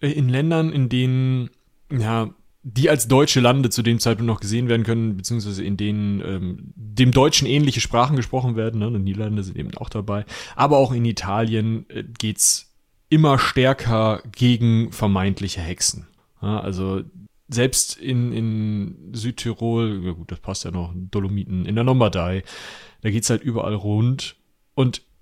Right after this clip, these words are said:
Kramer ist tatsächlich auch derjenige, der da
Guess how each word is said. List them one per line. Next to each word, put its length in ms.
Kramer 460
ist 140
tatsächlich 520
auch 140
derjenige, 720
der 200
da 340